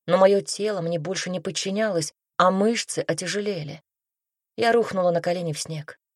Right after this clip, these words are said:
Айрон резко повернулся и схватил меня за ребра, как будто собирался отнести в безопасное место, и как бы сильно я не любила его за это,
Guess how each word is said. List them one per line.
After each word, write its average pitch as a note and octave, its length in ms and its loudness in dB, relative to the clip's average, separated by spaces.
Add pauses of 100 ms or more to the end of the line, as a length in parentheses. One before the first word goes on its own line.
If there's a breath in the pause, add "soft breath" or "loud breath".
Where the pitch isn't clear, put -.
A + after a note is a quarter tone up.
(680)
Айрон F3 340 8
резко E3+ 340 0
повернулся E3+ 760 -4 (180)
и E3+ 120 -2
схватил F#3 420 4
меня F#3+ 180 4
за F3+ 120 4
ребра, F3 400 2 (260)
как G3 240 4
будто G#3 260 2
собирался G3 640 2
отнести F#3+ 640 -2
в D#3+ 60 -6
безопасное E3+ 680 0
место, F#3+ 460 -4 (420)
и F3 80 -6
как A3+ 280 -4
бы G3+ 140 -2
сильно A3 360 -6
я G3 200 0
не F#3+ 120 -4
любила G3 380 -6
его E3 360 0
за E3+ 240 0
это, F3+ 320 4